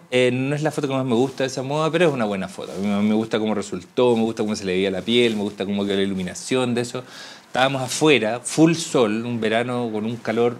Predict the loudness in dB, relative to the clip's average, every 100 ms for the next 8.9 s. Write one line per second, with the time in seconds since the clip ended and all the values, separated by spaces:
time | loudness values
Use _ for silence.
0 | -8 2 4 6 6 4 2 -2 -12 -12
1 | -14 -18 -18 -16 -4 0 0 2 0 -2
2 | -4 -4 -2 -2 0 -2 -2 -4 -8 -2
3 | -2 -2 -6 -18 _ -14 -8 -6 -2 -2
4 | -2 -4 -6 -4 -2 2 2 2 -2 -20
5 | -20 -20 _ -2 -2 0 -2 -2 -2 -2
6 | -2 -2 0 -2 -4 -10 -6 0 2 0
7 | -2 0 2 2 0 0 2 2 2 2
8 | -4 -4 -4 -4 -6 -4 -4 -4